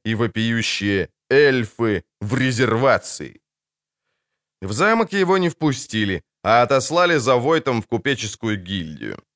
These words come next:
Это его расстроило. Расстроило также, когда старшина цеха, эльф, велел искать Войта на рынке и при этом глядел на него с презрением и превосходством,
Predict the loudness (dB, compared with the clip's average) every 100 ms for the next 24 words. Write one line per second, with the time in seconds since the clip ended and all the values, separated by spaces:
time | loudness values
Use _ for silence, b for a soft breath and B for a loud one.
0 | -6 -4 0 0 4 4 2 -2 -2 0
1 | 0 -2 -8 _ _ 2 2 2 0 2
2 | 4 6 4 2 0 0 0 0 0 0
3 | 0 -2 -2 -2 0 0 0 0 0 0
4 | 0 -8 -2 2 2 0 -6 -14 -8 -2
5 | 0 2 2 -2 -2 0 0 0 0 0
6 | 0 0 2 4 2 -2 -4 -6 -4 -4
7 | 0 2 2 2 -2 -2 -2 0 0 0
8 | 0 2 0 -2 -4 -2 -2 0 0 0
9 | -2 -2 0 0 -2 -2 -2 -2 -6 -6